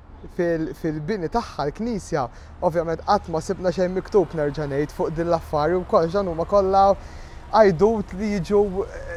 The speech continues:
dejjem trasmetti minn ġenerazzjoni għall oħra.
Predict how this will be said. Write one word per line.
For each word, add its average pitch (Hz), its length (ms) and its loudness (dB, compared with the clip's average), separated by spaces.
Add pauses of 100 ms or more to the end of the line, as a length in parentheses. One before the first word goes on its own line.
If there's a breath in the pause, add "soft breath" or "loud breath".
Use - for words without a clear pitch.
(100)
dejjem 202 340 0
trasmetti 196 720 0 (440 loud breath)
minn 202 180 -2
ġenerazzjoni 180 480 2
għall 180 280 8
oħra. 139 300 0